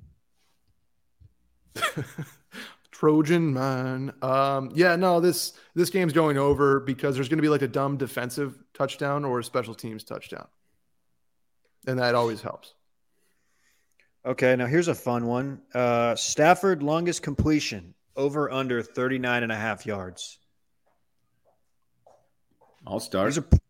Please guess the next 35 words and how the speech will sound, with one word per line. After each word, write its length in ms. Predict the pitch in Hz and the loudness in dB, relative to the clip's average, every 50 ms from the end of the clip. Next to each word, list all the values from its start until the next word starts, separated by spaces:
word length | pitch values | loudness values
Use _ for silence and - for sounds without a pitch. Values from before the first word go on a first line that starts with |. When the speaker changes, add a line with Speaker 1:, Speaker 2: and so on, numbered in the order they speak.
| _ _ _ _ _ _ _ _ - | _ _ _ _ _ _ _ _ -2
Speaker 2:
prop 260 | 123 127 147 160 151 | 2 4 4 4 4
bets, 260 | 143 151 139 131 - - | 4 4 4 4 2 0
man. 320 | 131 127 131 135 135 135 | 0 2 2 2 2 0
You 100 | 135 127 | 0 0
never 220 | 131 139 139 139 147 | -2 -2 -2 -2 -4
know. 280 | 143 151 147 135 123 | -4 -4 -2 -2 -4
These 140 | 113 113 110 | -4 -6 -8
are 40 | 135 | -10
crazy. 440 | - - - 139 131 131 120 104 110 | -8 -2 0 2 2 2 0 0 -2
These 160 | 110 113 117 | -4 -4 -4
are 60 | 123 - | -6 -2
Speaker 1:
We're 80 | - | 0
going 140 | - 131 123 | 2 2 2
Speaker 2:
props. 120 | 117 107 107 | 2 2 2
Speaker 1:
heavy, 100 | 139 143 139 | 0 0 0
Speaker 2:
These 100 | 117 120 | -2 -4
are 40 | 113 | -2
Speaker 1:
heavy 260 | 107 120 170 - 117 | 2 4 6 6 6
Speaker 2:
wild. 100 | 113 95 | 4 4
Speaker 1:
props. 280 | - 147 156 139 - - | 4 4 4 4 4 0
I 60 | 139 | 0
thought 120 | 127 165 175 | 2 2 2
you 80 | 170 | 2
were 60 | 165 | 4
going 180 | 165 160 147 127 | 2 2 2 0
props 280 | - - 147 151 151 - | 0 2 2 2 2 2
for 80 | 160 | -2
the 100 | 131 127 | -4 -4
Super 320 | - - - 151 151 - 143 | -4 -4 -2 -2 0 0 -2
Bowl, 200 | 123 113 95 90 | -2 -4 -6 -6
but 160 | - 95 - | -8 -8 -6
these 180 | 127 131 127 | -6 -4 -2
are 340 | 135 123 113 147 139 - - _ _ _ _ _ | -2 -2 -2 -2 -6 -10 -18 _ _ _ _ _
equally 400 | - 131 131 - 131 120 113 110 | -8 -8 -8 -8 -8 -8 -8 -6
heavy. 240 | 107 113 113 - - | -8 -8 -10 -10 -12